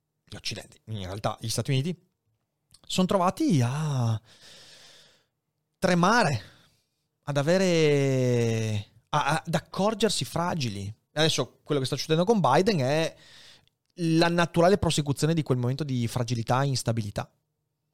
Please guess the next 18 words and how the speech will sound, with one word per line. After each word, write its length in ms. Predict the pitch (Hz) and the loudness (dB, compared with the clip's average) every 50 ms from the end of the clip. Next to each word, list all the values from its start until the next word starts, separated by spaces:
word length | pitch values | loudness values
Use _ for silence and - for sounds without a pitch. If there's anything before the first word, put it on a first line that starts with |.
| _ _ _ _ _ _ _ _ - - - _ | _ _ _ _ _ _ _ _ -20 -20 -16 _
Per 120 | - 151 185 | -6 -4 -4
me 120 | 240 240 | -4 -4
questo 420 | - 240 220 - - - 104 98 | -4 -4 -6 -6 -4 -6 -6 -6
è. 160 | 104 - - _ _ _ _ _ _ _ _ _ _ _ | -8 -10 -14 _ _ _ _ _ _ _ _ _ _ _
E, 1080 | - 135 127 123 123 120 117 113 110 107 107 104 101 104 101 95 92 90 90 - - _ | -8 -6 -4 -2 0 0 0 0 0 -2 -2 -2 -4 -4 -4 -6 -6 -8 -10 -14 -14 _
e 100 | - 190 | -6 -4
questo 260 | - - 285 - - 190 | 0 0 0 0 0 -2
accade 280 | - - 220 226 269 | -2 -2 -2 -2 -2
perché 540 | - 190 156 - - 175 180 185 175 - _ | -4 -6 -8 -6 -4 -4 -4 -4 -4 -8 _
quell'evento 1040 | - - 202 226 226 214 190 175 151 127 120 117 117 - 113 113 127 151 156 _ _ _ _ _ - | -4 -4 -2 -2 0 0 0 0 0 0 -2 -6 -8 -8 -6 -6 -6 -8 -10 _ _ _ _ _ -14
non 140 | 120 120 120 | -10 -8 -6
è 40 | |
stato 200 | 113 - 127 - | -4 -4 -2 -2
ancora 260 | 123 117 - 127 120 120 | -2 -2 0 0 0 0
metabolizzato, 640 | 120 110 - 110 110 107 107 107 117 123 117 - - - - - - - | 0 0 -2 -2 -2 -2 -2 0 0 0 0 0 -4 -12 -12 -12 -8 -4
ma 100 | 170 202 | -2 -2
neanche 200 | 220 233 214 269 | -2 0 0 0
lontanamente, 760 | 233 190 156 180 170 147 135 131 131 127 120 - - - | 0 2 0 0 0 0 -2 -4 -4 -6 -6 -8 -10 -12